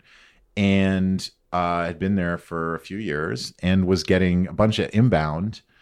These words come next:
requests from financial advisors and people, investors, like, "Hey, I've got a, I,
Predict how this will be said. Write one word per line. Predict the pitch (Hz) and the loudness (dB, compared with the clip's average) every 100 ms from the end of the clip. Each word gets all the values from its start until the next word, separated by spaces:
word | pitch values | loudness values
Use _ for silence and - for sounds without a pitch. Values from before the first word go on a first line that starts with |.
| _ | _
requests | 95 87 - 165 101 - - | -10 -6 2 4 4 -4 -10
from | 110 98 | -6 -2
financial | 101 98 98 107 | 2 2 4 2
advisors | 92 95 92 92 92 85 | 2 2 2 0 -2 -2
and | 87 85 | -2 0
people, | 117 120 78 80 | -2 -2 -2 -2
investors, | 98 82 82 - 80 92 - - _ | -2 -4 -4 -6 -8 -8 -12 -20 _
like, | 85 78 - | -8 -8 -8
"Hey, | - 151 156 147 | -6 -2 2 2
I've | 117 113 | 0 -2
got | 151 156 | -2 -2
a, | 156 143 - - | 0 0 -2 -4
I, | 113 | -4